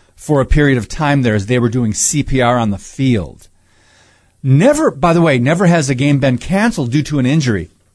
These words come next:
but it was the right decision by the N F L. The Cincinnati Bengals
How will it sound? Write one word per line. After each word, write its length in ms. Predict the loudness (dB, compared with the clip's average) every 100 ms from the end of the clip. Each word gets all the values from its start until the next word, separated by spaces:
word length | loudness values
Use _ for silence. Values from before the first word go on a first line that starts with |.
| _ _ _ _ _ -20 -8
but 200 | -2 -2
it 60 |
was 160 | -2 -4
the 80 | -2
right 180 | -2 -4
decision 440 | -8 -4 -2 -2
by 100 | -2
the 80 | -4
N 180 | -4 -6
F 160 | -4
L. 140 | -2 -4
The 140 | -6
Cincinnati 500 | -16 -14 -10 -6 -6
Bengals 540 | -2 -2 0 -2 -4